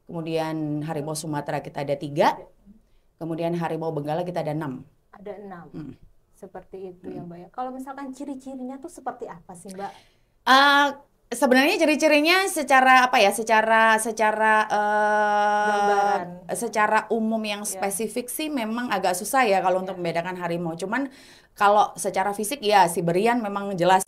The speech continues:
Speaker 1: itu subspesies paling besar. Dia warnanya juga tidak terlalu pekat,
Speaker 2: Pekat.
Speaker 1: lebih apa ya?
Speaker 2: Terang.
Speaker 1: Terang, ha, terang. Kemudian stripe-nya atau, eh,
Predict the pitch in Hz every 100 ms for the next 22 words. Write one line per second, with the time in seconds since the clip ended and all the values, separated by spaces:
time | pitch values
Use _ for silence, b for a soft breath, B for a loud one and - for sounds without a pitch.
0 | - - 175 220 226 - - 170 170 156
1 | 156 151 147 151 127 - - _ _ _
2 | _ _ _ _ 156 180 196 190 - -
3 | - 185 185 190 190 185 214 226 170 156
4 | 156 - - _ _ _ _ _ 190 175
5 | 170 - - 175 180 175 175 175 175 175
6 | 175 - - 202 214 - - _ _ -
7 | - 175 175 190 180 170 170 143 123 135
8 | _ - _ _ _ - 247 226 143 165
9 | 156 135 - 156 175 214 254 214 190 190
10 | 196 - 202 180 180 196 175 180 190 185
11 | 180 160 175 170 170 170